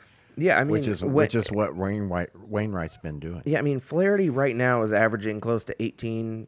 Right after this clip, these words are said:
Speaker 1: pitches an inning, I believe,
Speaker 2: Mm-hmm.
Speaker 1: and Michaelis is, like, fourteen and a half.
Speaker 2: Yeah.
Speaker 1: There's a reason he's getting
Speaker 2: And
Speaker 1: deeper into games.
Speaker 2: And there, there,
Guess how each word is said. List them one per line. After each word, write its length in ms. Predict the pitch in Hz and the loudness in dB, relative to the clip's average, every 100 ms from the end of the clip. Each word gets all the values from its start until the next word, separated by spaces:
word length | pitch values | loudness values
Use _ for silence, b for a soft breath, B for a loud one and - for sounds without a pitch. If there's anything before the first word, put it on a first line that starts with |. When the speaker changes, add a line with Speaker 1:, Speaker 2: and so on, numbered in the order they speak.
| - | -8
Speaker 1:
pitches 360 | 120 - 110 107 | -8 -4 -6 -6
an 120 | 107 | -6
inning, 460 | 113 120 123 117 - _ | -6 -6 -10 -14 -20 _
I 80 | 110 | -6
believe, 540 | 113 113 117 117 117 - | -4 -2 0 -2 -4 -16
Speaker 2:
Mm-hmm. 80 | - | -8
Speaker 1:
and 260 | 104 104 104 | -4 -4 -2
Michaelis 440 | 110 113 117 110 | -2 0 -2 -2
is, 100 | 113 104 | -2 -2
like, 120 | 95 | -2
fourteen 420 | 120 107 120 113 | -4 -4 -4 -6
and 80 | 104 | -6
a 40 | |
half. 360 | 104 107 104 - - _ _ _ _ _ _ _ _ _ _ _ _ _ _ _ | -4 -4 -4 -10 -20 _ _ _ _ _ _ _ _ _ _ _ _ _ _ _
Speaker 2:
Yeah. 120 | 98 73 _ _ _ _ | -18 -18 _ _ _ _
Speaker 1:
There's 160 | - 107 | -10 -6
a 60 | 98 | -2
reason 280 | 113 113 | -2 -2
he's 140 | 117 107 | -4 0
getting 180 | 117 117 | 0 0
Speaker 2:
And 60 | |
Speaker 1:
deeper 240 | 113 117 117 | 0 -2 -2
into 120 | 113 | -2
games. 500 | 120 107 110 - - - | -2 -4 -6 -12 -12 -12
Speaker 2:
And 140 | 101 | -10
there, 280 | 98 104 87 | -6 -6 -8
there, 280 | 92 110 | -8 -8